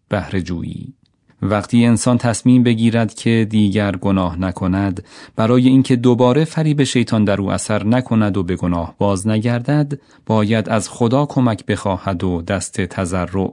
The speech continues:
به بارگاه او دراز کند. تغییر مسیر زندگی، ترک گناهان، دل کندن از دلبستگی‌ها و به سوی خدا رفتن کار آسانی نیست و نیاز به کمک دارد.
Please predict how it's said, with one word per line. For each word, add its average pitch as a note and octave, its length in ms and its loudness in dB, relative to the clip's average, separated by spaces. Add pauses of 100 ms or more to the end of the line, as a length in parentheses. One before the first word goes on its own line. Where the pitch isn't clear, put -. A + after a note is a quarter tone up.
(120)
به F2+ 280 -2 (100)
بارگاه F#2 580 -2
او D3 220 0
دراز F#2 400 -2
کند. - 320 -10 (640)
تغییر C3 500 2
مسیر C3+ 440 4
زندگی، B2 640 4
ترک B2 360 -2
گناهان، A2 800 2
دل G#2+ 240 0
کندن A2 480 2
از G#2+ 180 0
دلبستگی‌ها G2+ 1160 -2
و G2 240 -2
به F#2+ 140 -2
سوی G2 300 -2
خدا G#2+ 340 0
رفتن C3+ 680 0
کار G#2+ 320 -2
آسانی F2+ 640 -2
نیست B2+ 540 0
و G#2 300 -2
نیاز F2+ 520 -2
به G#2+ 100 0
کمک A#2 460 -4
دارد. - 360 -8